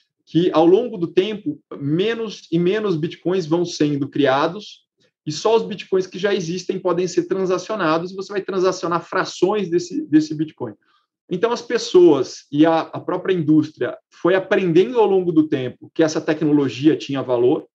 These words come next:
e reconhecendo o valor nessa tecnologia, passando a comprar e a negociar unidades de Bitcoin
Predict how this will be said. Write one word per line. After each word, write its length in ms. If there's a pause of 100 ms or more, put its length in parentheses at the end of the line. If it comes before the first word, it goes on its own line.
(300)
e 60
reconhecendo 840
o 60
valor 300
nessa 260
tecnologia, 680
passando 440
a 60
comprar 680
e 60
a 40
negociar 680
unidades 560
de 100
Bitcoin 480